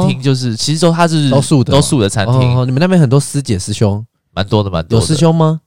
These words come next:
Speaker 1: 也会有啊。
Speaker 2: 有师-，那有，那师姐跟师兄有发展出恋情吗？
Speaker 1: 哦，你是说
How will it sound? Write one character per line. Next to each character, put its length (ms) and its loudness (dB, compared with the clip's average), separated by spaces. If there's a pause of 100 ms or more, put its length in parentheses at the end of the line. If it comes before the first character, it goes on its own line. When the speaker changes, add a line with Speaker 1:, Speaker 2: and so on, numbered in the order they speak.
(320)
Speaker 1:
也 140 -4
会 140 4
有 100 2
啊。 200 -2 (120)
Speaker 2:
有 100 -8
师-， 180 -6 (140)
那 80 -8
有， 240 0
那 140 -4
师 180 -8
姐 100 -4
跟 140 -2
师 140 -6
兄 100 -2
有 100 -2
发 220 -2
展 160 -6
出 80 -6
恋 180 -4
情 160 -14
吗？ 180 -16 (640)
Speaker 1:
哦， 100 -4
你 160 -4
是 60 -2
说 440 0